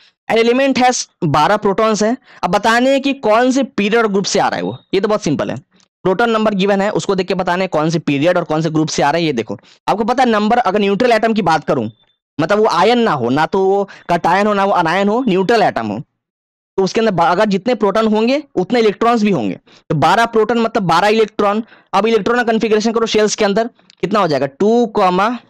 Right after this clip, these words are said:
एट कॉमा टू, टू कॉमा एट कॉमा टू। ये एलिमेंट कौन सा है, मैग्नीशियम है। आपको पता है मैग्नीशियम की एटॉमिक नंबर ट्वेल्व होती है, उसमें बारह इलेक्ट्रॉन्स होते हैं।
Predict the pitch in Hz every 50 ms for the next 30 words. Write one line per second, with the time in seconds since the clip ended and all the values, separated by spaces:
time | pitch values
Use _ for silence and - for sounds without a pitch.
0 | _ _ _ _ _ _ _ _ _ _ - 165 175 190 185 - - - 185 180
1 | 185 190 180 - 190 139 104 - - _ _ _ _ _ _ _ _ _ _ _
2 | _ _ _ _ - - - - 175 156 - 180 175 175 175 185 175 - 180 185
3 | 185 180 - 147 120 156 196 208 220 233 254 254 247 247 247 247 220 214 175 175
4 | 180 185 208 220 208 277 247 220 214 220 - - - - - _ _ - 147 160
5 | 170 170 190 185 196 185 175 160 156 160 165 165 156 - 214 208 214 196 180 170
6 | 202 190 196 208 208 208 208 190 214 214 196 175 139 98 110 104 104 127 - 180
7 | 165 - 156 180 190 180 165 - 185 175 170 156 143 - - 113 101 104